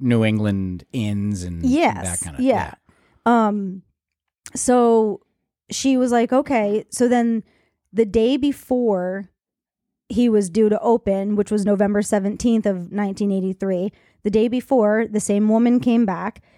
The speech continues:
Speaker 2: and she said, "I just wanna let you know, my great-grandfather came to me in my dream again last night and said he's so happy that you've restored his building and he wishes you success from the day you open your doors."
Speaker 1: Wow.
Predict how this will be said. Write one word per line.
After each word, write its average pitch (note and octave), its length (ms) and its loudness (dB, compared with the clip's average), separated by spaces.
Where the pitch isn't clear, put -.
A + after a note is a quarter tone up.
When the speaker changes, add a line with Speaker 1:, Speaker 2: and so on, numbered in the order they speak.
Speaker 2:
and G#3+ 200 2
she A3 100 -2
said, G#3 260 2
"I G#3 180 -2
just G#3+ 240 0
wanna B3 260 2
let A#3+ 180 0
you C4+ 120 0
know, G3+ 480 2
my G3 400 -2
great-grandfather G#3 800 0
came G3 240 -2
to G#3 100 -4
me G3 140 0
in G#3 100 0
my G#3 180 0
dream G#3+ 440 0
again F#3 360 -2
last F3+ 260 -4
night G3 340 -4
and A3 220 2
said G#3 260 2
he's G#3+ 160 2
so A#3 300 2
happy G3+ 720 0
that G3+ 200 -2
you've G#3 540 0
restored G#3+ 540 2
his C4+ 140 2
building G3+ 580 0
and G#3 140 2
he A#3 160 4
wishes A#3 400 0
you A3 140 2
success - 580 0
from G3+ 200 0
the G3 80 4
day G3 220 4
you G#3+ 180 2
open F#3+ 360 0
your F3+ 140 -4
doors." - 560 -8
Speaker 1:
Wow. E2+ 520 -10